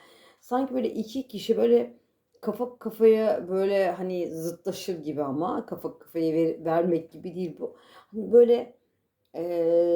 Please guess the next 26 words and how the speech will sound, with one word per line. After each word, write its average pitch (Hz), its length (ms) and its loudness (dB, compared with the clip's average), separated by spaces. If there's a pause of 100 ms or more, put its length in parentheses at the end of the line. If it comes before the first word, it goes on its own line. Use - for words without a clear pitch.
(460)
o 254 200 4
inatlaşıyor, 240 720 0
o 226 160 2
inatlaşıyor. 185 600 -4
Yani 190 140 -6
iki - 240 -12
kişi - 220 -4
arasında 202 460 -4
bir 208 240 -4
inatlaşma 180 680 -4
var. 156 240 0
Bunlardan 220 440 0
birinin 233 200 0
arkasında, 185 800 -4 (400)
yani 185 360 -2
bu 220 80 -12
kişide - 300 -10
E 175 360 4
harfi 165 500 -4
var 151 240 -4
bir 151 100 -20
tanesinde. 151 920 -8 (480)
E, 165 800 4 (1800)
sanki 247 380 -6
böyle, 156 360 0 (420)
e, 160 360 -2